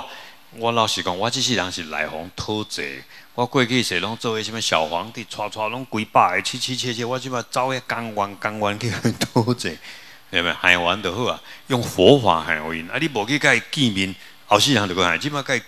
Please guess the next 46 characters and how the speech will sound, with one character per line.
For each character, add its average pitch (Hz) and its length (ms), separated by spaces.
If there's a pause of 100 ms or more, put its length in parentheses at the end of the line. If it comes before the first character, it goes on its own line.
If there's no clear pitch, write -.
见 135 220
面， 95 220 (400)
啊， 90 60
回 78 200
向 82 120
互 76 200
伊， 71 80
回 80 180
向 87 140
互 76 160
伊。 73 60 (320)
所 110 120
以 113 60
我 120 60
近 127 160
摆 117 120
来 90 80
要 104 120
走， 104 200
我 98 120
拢 101 80
快 98 180
点 82 40
倒 95 100
啊 92 160
哭， 73 200 (140)
可 - 160 (100)
怜 78 420
咯， 80 140 (180)
安 82 60
尼。 - 1300
啊， 78 380 (580)
伊 92 100
安 92 100
尼， 92 180 (400)
安 95 100
尼 92 60 (120)
等 120 220
你 117 120
偌 82 300
久 110 160
啊？ 85 100
搁 117 240
见 101 240
面， 90 180
啊， 113 80